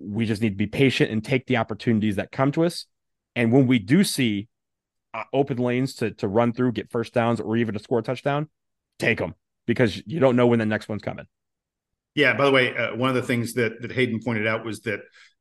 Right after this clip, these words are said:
Speaker 2: uh, that mobile quarterbacks can give problems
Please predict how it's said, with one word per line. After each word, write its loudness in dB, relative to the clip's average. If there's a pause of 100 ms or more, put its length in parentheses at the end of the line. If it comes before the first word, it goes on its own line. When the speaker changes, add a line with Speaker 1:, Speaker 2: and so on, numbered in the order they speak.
(140)
Speaker 2:
uh, -6
that -6 (240)
mobile 2
quarterbacks 0 (460)
can 0
give -2
problems -4